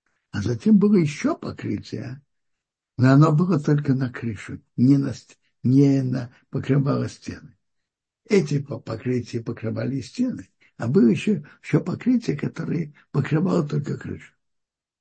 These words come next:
Шкуры баранов, покрашенные красным, и шкура такого животного тахаш, который имел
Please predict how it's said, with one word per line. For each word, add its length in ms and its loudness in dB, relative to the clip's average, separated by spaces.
Шкуры 600 2
баранов, 560 2
покрашенные 640 -6
красным, 640 -12
и 400 6
шкура 800 0
такого 380 0
животного 680 0
тахаш, 680 -14
который 680 -2
имел 420 0